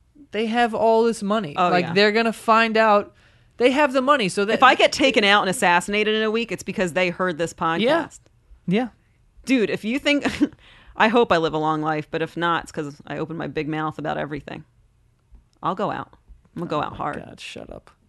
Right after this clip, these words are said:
Speaker 2: What'd you say earlier? You said something like another really insulting sentence
Speaker 1: I
Speaker 2: about
Speaker 1: said,
Speaker 2: me.
Speaker 1: "I don't wanna eat anything that you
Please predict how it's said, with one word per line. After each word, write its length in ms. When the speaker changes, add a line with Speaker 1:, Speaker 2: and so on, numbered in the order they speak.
Speaker 2:
What'd 180
you 40
say 200
earlier? 420
You 220
said 180
something 340
like 300
another 340
really 280
insulting 560
sentence 420
Speaker 1:
I 80
Speaker 2:
about 140
Speaker 1:
said, 100
Speaker 2:
me. 60
Speaker 1:
"I 80
don't 160
wanna 160
eat 160
anything 460
that 120
you 300